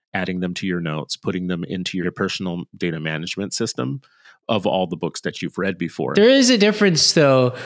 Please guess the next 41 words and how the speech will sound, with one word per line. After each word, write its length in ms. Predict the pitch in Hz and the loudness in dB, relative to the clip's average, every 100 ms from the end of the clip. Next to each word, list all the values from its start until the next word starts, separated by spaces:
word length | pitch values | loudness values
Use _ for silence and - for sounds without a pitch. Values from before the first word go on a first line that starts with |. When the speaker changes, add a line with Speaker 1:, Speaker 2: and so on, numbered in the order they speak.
| - - - - | -14 -16 -8 -2
Speaker 2:
in 100 | 143 | 0
how 200 | 123 139 | 4 4
you 140 | 131 | 6
do 120 | 127 139 | 6 6
that. 200 | 117 110 | 6 4
So 160 | 131 117 | 4 4
for, 260 | - 131 | 2 4
I 120 | 135 | 4
have 220 | 156 139 120 | 4 4 4
different, 680 | 143 156 135 123 - 151 147 - _ | 4 4 2 0 -6 -10 -12 -16 _
I 180 | 147 151 | 0 2
read 340 | 143 135 135 | 4 4 4
both 180 | 123 123 | 6 4
digitally 540 | - 127 120 127 120 117 | 4 4 6 6 6 4
and 200 | 117 110 | 2 2
paper. 280 | 131 120 | 0 2
I 80 | 123 | 2
probably 260 | 117 117 113 | 2 2 4
read 220 | 113 110 | 4 2
paper 520 | 120 117 117 113 107 - _ _ | 0 2 2 2 0 -8 _ _
probably 520 | - 113 113 110 110 104 - | -2 2 4 4 2 0 0
three-to-one 680 | 117 120 117 113 117 123 127 | 4 6 6 4 4 2 2
on 120 | 160 120 | 0 2
paper, 460 | 131 123 147 147 - - - - - | 2 4 4 2 0 -8 -10 -4 0
and 100 | 135 | 2
I 60 | |
still 220 | 127 - 127 | 2 2 2
transfer 440 | - 123 107 131 | 2 2 2 2
that 160 | 120 - | 2 2
stuff 320 | - 120 120 | 0 0 0
into 180 | 113 123 | 0 2
my 120 | 113 | 0
book 280 | 110 117 143 | 0 0 0
notes 440 | 143 151 - - | -2 0 -2 -2
and 140 | 143 131 | 0 2
actually 240 | 135 135 | 2 0
find 240 | 123 127 123 | 2 4 4
that 80 | |
a 60 | 117 | 4
really 240 | 113 120 | 4 6
useful 640 | 117 107 110 - 120 113 110 | 4 4 2 2 2 0 -2